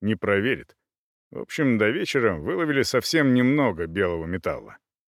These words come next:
Почти до темна серебро складывали и перевозили в лагерь. Когда Волков, уставший, приехал к своему шатру, там его встретил Вилли.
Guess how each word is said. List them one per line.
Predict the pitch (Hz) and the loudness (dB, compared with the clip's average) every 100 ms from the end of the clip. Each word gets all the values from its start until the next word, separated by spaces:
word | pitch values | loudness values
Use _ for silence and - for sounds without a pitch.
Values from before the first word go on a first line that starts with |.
| _ _ - | _ _ -4
Почти | 101 110 - 220 | -2 0 -2 -2
до | 175 175 | 2 2
темна | - 165 156 139 101 | 4 4 6 4 2
серебро | - 113 117 127 113 | 2 2 4 6 4
складывали | - 120 165 110 90 71 - - | 2 2 4 4 0 -6 -12 -6
и | 147 | -2
перевозили | 143 135 120 98 101 | 2 4 4 4 0
в | 92 | 0
лагерь. | 85 73 - - _ _ _ _ _ _ | -2 -6 -8 -20 _ _ _ _ _ _
Когда | - 92 101 120 | -6 -4 4 4
Волков, | 107 135 131 - - 85 | 6 4 2 0 -16 -8
уставший, | 98 - 147 127 - 76 - - | -8 0 2 2 -2 -14 -16 -10
приехал | 101 131 143 110 104 | -4 0 2 2 0
к | - | 0
своему | 107 117 131 | 2 4 4
шатру, | 113 117 - 160 131 _ _ _ _ | 2 0 0 -2 -2 _ _ _ _
там | - - | -4 -4
его | 214 185 147 | 0 4 4
встретил | 98 - 104 104 98 87 | 2 0 0 2 0 -2
Вилли. | 78 69 - | -6 -12 -18